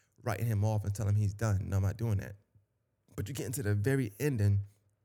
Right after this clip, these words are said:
of that visual that he posted, that he, that he played at the, uh, event,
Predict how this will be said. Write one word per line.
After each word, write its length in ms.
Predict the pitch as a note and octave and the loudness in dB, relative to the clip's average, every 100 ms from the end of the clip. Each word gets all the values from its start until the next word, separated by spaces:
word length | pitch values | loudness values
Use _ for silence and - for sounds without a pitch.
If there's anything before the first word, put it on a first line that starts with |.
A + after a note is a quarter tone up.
| _ _ _ - | _ _ _ 0
of 80 | |
that 220 | A2 G2 G2 | 4 4 2
visual 420 | C3 C3+ A2+ G2+ | 2 2 2 6
that 120 | G#2 | 6
he 100 | G#2+ | 6
posted, 480 | G2+ G#2 G#2 G2+ G2 | 4 4 4 2 2
that 100 | G#2+ | 2
he, 120 | G2+ | 2
that 120 | G2+ G2+ | 2 4
he 80 | |
played 360 | G2+ A2+ G#2 F#2+ | 4 4 4 2
at 120 | G2 | -2
the, 120 | G2 | -2
uh, 320 | F#2+ F#2+ F#2 F#2+ | 0 2 0 0
event, 380 | G2+ G2 B2 G#2+ | 0 0 2 -2